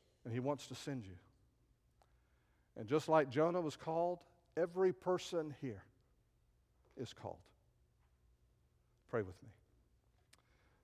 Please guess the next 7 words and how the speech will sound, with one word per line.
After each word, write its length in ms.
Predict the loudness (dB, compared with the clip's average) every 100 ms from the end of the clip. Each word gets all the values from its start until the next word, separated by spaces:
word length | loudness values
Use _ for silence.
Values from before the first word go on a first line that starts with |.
| 0
Father, 220 | 0 2
thank 300 | 0 0 -2
you, 100 | -2
Lord, 280 | 0 0 -2 -8 -4
for 340 | 0 0 -2 -6 -20 _ _ -20 -20 -20 _ _ -2
your 140 | 0
love 320 | 4 4 4